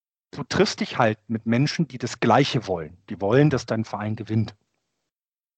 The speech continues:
Und das verbindet ja schon mal, ob du alt bist, jung bist, Männlein, Weiblein, groß, klein, dick, dünn. Äh, jetzt will ich nicht sagen rechts, links, weil da gibt's Unterschiede dann.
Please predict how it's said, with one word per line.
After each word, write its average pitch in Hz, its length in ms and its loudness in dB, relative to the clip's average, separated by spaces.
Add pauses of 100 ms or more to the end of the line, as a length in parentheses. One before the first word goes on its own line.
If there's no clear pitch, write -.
(160)
Und 120 360 2 (180)
das - 140 0
verbindet 143 400 4
ja 98 100 2
schon - 180 -4
mal, 80 200 -4
ob - 160 -8
du 123 100 -4
alt 120 240 2
bist, 127 260 -2
jung 123 200 0
bist, 120 300 -2
Männlein, 117 420 4
Weiblein, 113 560 2 (1400)
groß, 160 320 4
klein, 156 460 6
dick, - 280 -2
dünn. 147 460 6 (300)
Äh, 123 440 4
jetzt 127 340 -2
will 131 120 2
ich 117 80 0
nicht 143 140 6
sagen 127 200 4
rechts, - 300 -2
links, 160 360 2
weil 120 180 4
da 120 120 0
gibt's 117 180 -6
Unterschiede 147 480 -2
dann. 123 340 0